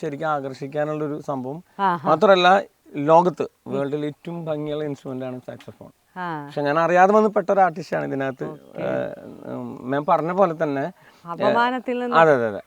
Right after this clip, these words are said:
Speaker 1: അപ്പം നമ്മളെ കളിയാക്കിയവർക്ക് ഒരു മറുപടി കൊടുക്കാൻ തന്നെ ഒരു ഗുരുനാഥനില്ലാതെ എനിക്ക്, ഏഹ്,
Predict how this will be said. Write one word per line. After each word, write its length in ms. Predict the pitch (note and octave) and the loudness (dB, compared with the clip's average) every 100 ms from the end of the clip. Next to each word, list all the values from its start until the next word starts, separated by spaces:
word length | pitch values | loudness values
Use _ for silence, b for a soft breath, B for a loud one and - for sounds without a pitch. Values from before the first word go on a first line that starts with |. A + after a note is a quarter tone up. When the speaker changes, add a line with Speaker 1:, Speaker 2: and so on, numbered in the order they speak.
| A#2+ | -14
Speaker 1:
അപ്പം 200 | B2 D#3 | -10 -8
നമ്മളെ 280 | D3 D3+ G3 | -6 -4 -4
കളിയാക്കിയവർക്ക് 720 | F#3 D3+ F3 E3+ F#3+ F3+ D#3 | 0 2 0 0 -2 -4 -6
ഒരു 80 | F3+ | -8
മറുപടി 400 | F3 D#3+ D3 D#3 | -4 -4 -4 -6
കൊടുക്കാൻ 380 | D#3+ D#3 D3+ D3+ | -6 -6 -4 -4
തന്നെ 140 | D3 | -6
ഒരു 140 | D3 D3 | -6 -6
ഗുരുനാഥനില്ലാതെ 1000 | D3 D3 D3 D3 D3+ E3 D3+ C#3+ C#3+ D3+ b b b - | -6 -6 -4 -2 -4 -4 -4 -4 -4 -10 b b b -4
എനിക്ക്, 300 | D3 C3+ D3+ | -2 -2 -4
ഏഹ്, 580 | C#3+ - - C#3+ C3 | -8 -6 -6 -4 -6